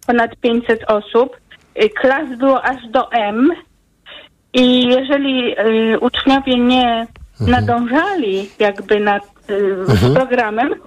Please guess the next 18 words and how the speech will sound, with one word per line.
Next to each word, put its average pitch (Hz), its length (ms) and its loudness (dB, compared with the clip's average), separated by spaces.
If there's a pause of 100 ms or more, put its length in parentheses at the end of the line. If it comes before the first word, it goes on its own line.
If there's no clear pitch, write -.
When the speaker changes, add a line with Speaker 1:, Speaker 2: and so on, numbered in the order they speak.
(220)
Speaker 1:
wtedy 370 320 2
się 311 100 0
brało 277 480 0
tych, 247 260 -4 (240)
tych 247 120 2 (120)
go-, 254 200 0 (560)
mm, 233 260 2 (580)
mniej 247 480 2 (180)
pojętnych, 240 600 0
że 233 80 2
tak 247 180 0
powiem, 285 340 0
i 381 140 -4
się 392 300 0
tworzyło 320 400 0
ko-, 294 360 -2
kolejną 269 480 0
klasę 269 480 -2